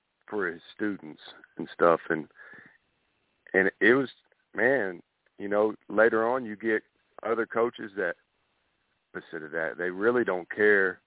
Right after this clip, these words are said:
a whole lot about who you are or what you're doing. Just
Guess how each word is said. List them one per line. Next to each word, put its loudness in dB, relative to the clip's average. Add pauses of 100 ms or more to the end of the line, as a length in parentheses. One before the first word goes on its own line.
(360)
a 2
whole 2
lot 6
about 2 (300)
who -4
you -2
are 6
or 0
what 0
you're -8
doing. 0 (1160)
Just -2